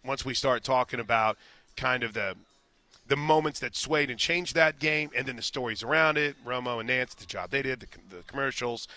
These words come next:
We'll look down. It'll be nine twenty-five. So let me do my best to stay on the clock today.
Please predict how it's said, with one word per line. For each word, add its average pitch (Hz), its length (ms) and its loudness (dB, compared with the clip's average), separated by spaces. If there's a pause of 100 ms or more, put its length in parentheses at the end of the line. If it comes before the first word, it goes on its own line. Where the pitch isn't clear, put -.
(260)
We'll 160 120 4
look 160 140 6
down. 139 200 6
It'll 135 100 0
be 120 280 0
nine 120 200 0
twenty-five. 104 500 -2
So 135 300 -2
let 180 140 -2
me 190 80 -2
do 175 100 4
my 156 160 6
best 123 420 2 (340)
to 117 80 -10
stay 147 200 4
on 143 120 4
the 131 60 -6
clock 120 320 4
today. 78 260 -12